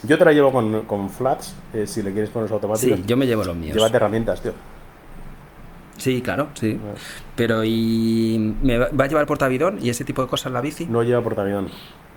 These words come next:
Speaker 2: Vale.
Speaker 1: Pero no lleva portavidón
Speaker 2: Ok.
Speaker 1: porque no se lo he puesto. <laughs> Entonces, si tú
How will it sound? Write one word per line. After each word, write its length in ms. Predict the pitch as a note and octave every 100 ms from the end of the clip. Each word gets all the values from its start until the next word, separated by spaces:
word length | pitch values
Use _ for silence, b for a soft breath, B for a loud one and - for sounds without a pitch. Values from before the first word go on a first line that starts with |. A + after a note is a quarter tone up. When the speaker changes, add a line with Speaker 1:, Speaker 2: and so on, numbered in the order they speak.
| - - - - - - -
Speaker 2:
Vale. 320 | G#2 F#2+ E2+ F2+
Speaker 1:
Pero 160 | A#2+ G#2
no 100 | A2+
lleva 160 | B2+ B2+
portavidón 400 | C#3 - C#3 C3
Speaker 2:
Ok. 60 |
Speaker 1:
porque 180 | C#3+ C#3
no 60 | C#3
se 140 | C#3+
lo 60 | A#2+
he 40 |
puesto. 520 | A#2 D3 - C3 C3 -
<laughs> 60 |
Entonces, 500 | E3+ D3 D#3+ E3 D#3+
si 140 | -
tú 80 | -